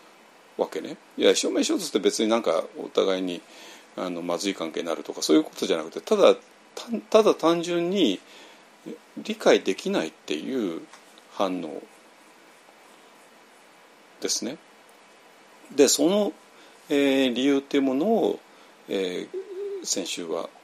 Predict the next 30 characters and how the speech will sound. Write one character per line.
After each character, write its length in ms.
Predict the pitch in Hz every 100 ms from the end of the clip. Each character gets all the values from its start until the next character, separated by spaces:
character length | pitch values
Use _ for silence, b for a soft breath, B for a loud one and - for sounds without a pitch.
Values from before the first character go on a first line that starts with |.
| -
あ 100 | 90
の、 140 | 90
紐 300 | - - 85
解 160 | 80 -
き、 320 | - - - -
謎 300 | - 90 -
解 100 | -
き 160 | -
ま 100 | 92
し 120 | 92 -
た。 100 | -
い 40 | - - - - - - - - - -
い 40 |
で 60 | 156
す 100 | -
ね。 140 | 170 - B B B B B
だ 120 | 175 151
か 80 |
ら、 220 | 120 107 85 - - - B B - -
え 1160 | 101 95 90 85 85 87 - - - - - -
ー、 40 |
お 60 | -
寺、 420 | - 95 90 87 - - B B B B - - - - - - - - - - - - - - - - - - - - - - -
ま 240 | 113 92 277 320 339
あ、 80 | 123
あ 60 |
の、 220 | 90 82 - - B B B B B - B B B B -
日 100 | 104
本 180 | 95 90
の 180 | 90